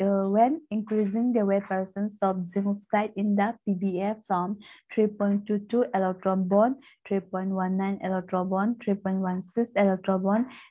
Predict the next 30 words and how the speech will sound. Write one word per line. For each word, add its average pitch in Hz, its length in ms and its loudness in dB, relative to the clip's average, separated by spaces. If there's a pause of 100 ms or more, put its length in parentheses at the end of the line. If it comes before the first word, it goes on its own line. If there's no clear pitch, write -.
and 185 200 -2
three 196 140 0
point 190 240 0
one 190 240 2
three 202 240 -4
electron 190 460 -2
volt 190 180 0
respectively 185 880 -2 (100)
for 185 240 2 (320)
five 196 200 2
weight 185 200 -2
percent, 202 600 0
ten 190 200 0
weight 180 220 -4
percent, 196 500 -2
fifteen 190 360 -2
weight 185 200 -2
percent, 190 440 -2
twenty 185 320 -2
weight 185 260 0
percent 208 540 0
of 220 180 2 (340)
zinc 196 280 2
oxide 202 580 0
in 208 180 4
a 220 220 0 (220)
P 202 60 0
B 196 260 0
A 196 60 -2
polymer. 196 520 0